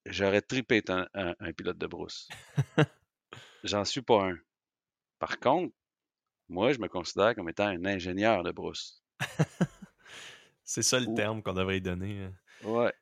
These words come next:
Speaker 1: c'est comme
Speaker 2: Design
Speaker 1: être
Speaker 2: de brousse.
Speaker 1: capable, oui, exactement, d'être
Speaker 2: <laughs>
Speaker 1: capable de,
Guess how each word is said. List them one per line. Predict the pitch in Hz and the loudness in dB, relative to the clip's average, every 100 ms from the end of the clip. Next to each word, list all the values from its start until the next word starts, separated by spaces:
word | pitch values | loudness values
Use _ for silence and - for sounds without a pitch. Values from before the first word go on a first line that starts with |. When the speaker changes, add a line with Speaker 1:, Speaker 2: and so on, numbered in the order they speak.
| _ | _
Speaker 1:
c'est | - 101 | -4 -2
comme | - - | 4 4
Speaker 2:
Design | 104 113 117 | 6 6 8
Speaker 1:
être | |
Speaker 2:
de | 104 101 | 8 8
brousse. | 98 135 | 8 8
Speaker 1:
capable, | 160 160 - _ - 104 | 6 -2 -10 _ -6 0
oui, | 131 185 | 4 4
exactement, | 123 92 113 151 147 160 139 | 4 4 2 2 0 0 2
d'être | 104 | 2
Speaker 2:
<laughs> | 143 120 | 2 4
Speaker 1:
capable | 165 196 156 | 4 2 2
de, | 113 | 2